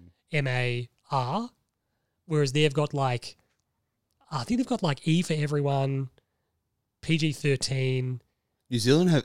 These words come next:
Speaker 1: A O as
Speaker 2: It's,
Speaker 1: their,
Speaker 2: uh,
Speaker 1: a-, as their R.
Speaker 2: Well, see, they have
Speaker 1: Adults only.
Speaker 2: America have R, but it's actually more like M A, and then they've got X. X is like
Speaker 1: X-rated, that's
Speaker 2: X
Speaker 1: right.
Speaker 2: is like R. So their, their, their ratings are a bit skew if. But the P G thirteen rating,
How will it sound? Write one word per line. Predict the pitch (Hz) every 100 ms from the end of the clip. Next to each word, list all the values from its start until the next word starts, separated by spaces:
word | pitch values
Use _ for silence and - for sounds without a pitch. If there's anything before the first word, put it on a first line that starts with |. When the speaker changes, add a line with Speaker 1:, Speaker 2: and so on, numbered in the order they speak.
| -
Speaker 1:
A | 107 101
O | 98 85 -
as |
Speaker 2:
It's, | 85
Speaker 1:
their, | 95 95 85 85
Speaker 2:
uh, | 110
Speaker 1:
a-, | 117
as | 110 95
their | 107 101 -
R. | 92 90 82 -
Speaker 2:
Well, | 185
see, | 190
they | 175 180
have | 165 165 147 -
Speaker 1:
Adults | 98 95 -
only. | -
Speaker 2:
America | 165 196 220 190
have | 165
R, | 151 175 147 120
but | - 135
it's | 147
actually | 151 - 151
more | 143 135
like | 127 -
M | 143
A, | 131 151 240 240 -
and | 151
then | 143
they've | 127
got | 127
X. | 127 - - - - -
X | 143 - -
is | 127
like | 123 117
Speaker 1:
X-rated, | - 92 87 85
that's | 92
Speaker 2:
X | 170 87
Speaker 1:
right. |
Speaker 2:
is | 170
like | 143 139
R. | 131 123 - _ _ _ _ _
So | - 156
their, | 160
their, | 160 151 -
their | 143 139 _ -
ratings | 160 165 175 147
are |
a |
bit | 139 -
skew | - 147
if. | 135 - - - -
But | 151
the | 143
P | - 202
G | 214 185
thirteen | - 151 - 151 170
rating, | 185 233 269